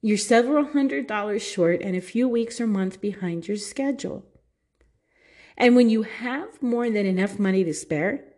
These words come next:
it might feel like keeping track of every single dollar spent and earned is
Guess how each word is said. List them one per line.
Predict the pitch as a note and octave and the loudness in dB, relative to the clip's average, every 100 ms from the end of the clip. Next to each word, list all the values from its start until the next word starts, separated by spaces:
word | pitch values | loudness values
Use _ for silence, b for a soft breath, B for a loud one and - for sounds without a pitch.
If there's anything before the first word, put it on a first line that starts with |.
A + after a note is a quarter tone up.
| _ _ _ _ _ | _ _ _ _ _
it | D4 C4+ | 2 4
might | C#4+ E4 D#4 | 2 2 -2
feel | - D#4 | -2 -2
like | D4 C#4 | -2 -4
keeping | - C#4 C#4+ | -2 0 -2
track | C4+ B3+ C4 C4 | -2 -4 -4 -4
of | G3 - | -6 -4
every | G#3+ A#3 C4 | -4 -2 -2
single | - B3 B3 | -2 -2 -2
dollar | G3 F#3 F3+ | -2 0 0
spent | F#3 - E3+ E3+ - | -2 -6 -6 -6 -6
and | G3 G3 | -6 -4
earned | F3+ F3 | -4 -4
is | - | -6